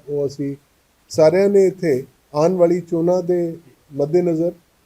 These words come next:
ਵਿਚਾਰ ਵਟਾਂਦਰਾ ਕੀਤਾ। ਇਸ ਮੀਟਿੰਗ ਦਾ ਮੁੱਖ ਉਦੇਸ਼ ਸੀਗਾ ਕਿ ਜਿਹੜੇ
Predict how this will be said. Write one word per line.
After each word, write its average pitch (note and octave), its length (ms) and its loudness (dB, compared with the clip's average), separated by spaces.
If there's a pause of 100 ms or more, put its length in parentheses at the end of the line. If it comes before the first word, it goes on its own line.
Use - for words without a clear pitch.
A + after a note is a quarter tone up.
(540)
ਵਿਚਾਰ C#3+ 320 2
ਵਟਾਂਦਰਾ F3 500 0
ਕੀਤਾ। G3 380 -4 (840)
ਇਸ E3+ 220 -4
ਮੀਟਿੰਗ G#3 360 0
ਦਾ G#3 120 4
ਮੁੱਖ G3 280 2
ਉਦੇਸ਼ G3 420 2
ਸੀਗਾ G3 320 0
ਕਿ G3+ 200 -4
ਜਿਹੜੇ F#3+ 460 0